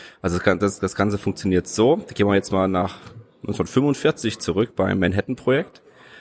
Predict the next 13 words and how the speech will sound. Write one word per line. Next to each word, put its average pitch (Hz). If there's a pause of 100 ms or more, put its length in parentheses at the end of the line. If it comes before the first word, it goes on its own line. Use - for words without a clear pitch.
(160)
ähm, 98
war 95
es -
so, 107 (180)
die, 98 (960)
die 95 (280)
Wissenschaftler 110
hatten 110
einen 101
Monat 113 (140)
Zeit 120
bis -
zur, 95